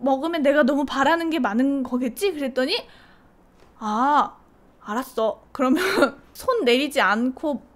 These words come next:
먹어볼게." 또 그러더라고요. 그러니까 또 미안하잖아요. 내가 또 오빠를 너무 나한테 맞춰는 것 같으니까. 근데 아무튼 하겠다니까 "그러면 내가 오늘 맛있는 거 내가 사줄게." 이런 식으로 하는데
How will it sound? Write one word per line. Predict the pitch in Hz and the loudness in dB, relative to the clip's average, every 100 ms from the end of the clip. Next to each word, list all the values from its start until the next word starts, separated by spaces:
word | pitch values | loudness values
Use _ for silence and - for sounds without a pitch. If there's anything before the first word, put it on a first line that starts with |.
| - | -4
먹어볼게." | 214 226 294 - - 262 - 285 285 | -2 4 2 2 -2 -2 2 6 6
또 | 285 - | 4 2
그러더라고요. | 311 381 440 440 269 269 349 294 - - - | 4 4 8 8 8 8 8 8 -2 -18 -6
그러니까 | 415 453 | 0 2
또 | 285 | 2
미안하잖아요. | 240 339 571 622 508 381 294 302 | 2 4 6 6 6 4 4 4
내가 | 247 254 320 | 2 2 0
또 | 381 381 320 | 0 2 0
오빠를 | - 254 - 320 311 285 247 | -2 -2 4 6 6 2 0
너무 | 240 247 | 0 0
나한테 | 214 262 247 | 0 -2 -4
맞춰는 | 196 - 415 427 349 | -6 -4 -2 -2 -2
것 | 247 | -6
같으니까. | 226 - 285 247 - | -6 -8 -6 -6 -6
근데 | 254 254 | -2 0
아무튼 | 208 247 330 | 0 0 -2
하겠다니까 | 403 539 539 359 339 285 - - | 0 0 0 -2 -2 -8 -10 -12
"그러면 | - 277 339 311 | -2 0 0 0
내가 | 220 240 | 0 0
오늘 | 220 233 277 | 2 2 0
맛있는 | 185 196 285 277 | -4 -6 -8 -6
거 | |
내가 | 214 202 | -6 -6
사줄게." | 220 - 453 440 339 302 | -8 -4 -2 -2 -2 0
이런 | 269 349 | 0 0
식으로 | 370 339 330 | -2 -2 0
하는데 | 330 453 453 311 359 285 | 0 -2 -2 -2 0 0